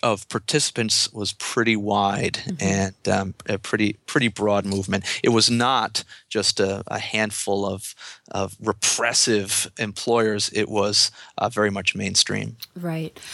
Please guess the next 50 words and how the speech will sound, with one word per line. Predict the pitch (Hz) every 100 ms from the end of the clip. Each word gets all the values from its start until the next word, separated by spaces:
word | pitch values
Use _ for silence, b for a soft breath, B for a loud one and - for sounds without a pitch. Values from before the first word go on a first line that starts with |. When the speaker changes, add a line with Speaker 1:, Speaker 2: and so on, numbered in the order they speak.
| B
Speaker 2:
So | - 277
let's | 302 403
shift | - 370 339 190
gears | 214 190 185
just | 202 180 - -
a | 180
bit | 180 170 165
from | - 170 156 147 135 -
the | 175
people | - 311 175 139 175
who | 196 170 156 147
were | - 156 139 139
leaders | 156 139 135
and | 147
supporters | - 147 139 143 160
of |
the | 151
movement | 135 - 143
to | -
talk | 202 220
a |
little | 214 262 294
bit | 269
about | 202 180 165 156 156 B B B -
the | -
places | - 170 - 151
that | - 156
you |
talk | 160 143 139
about | 151 139 131 -
in | 147
your | 135
book. | 135 120 98 - B B B B
And | 233 233 226 214 -
you | 226 214
get | 277 339
at | 403 240
the | 220
story | - 196 180 175 165
of | 180 160
the | 165
open | 156 156
shop | 170 156
movement | 165 151 160 135 123
by | 143
looking | 147 170 175 165 -
at | 151 139
four | - - 165 160 156
different | 143 156 147 123
places: | 131 98 - - -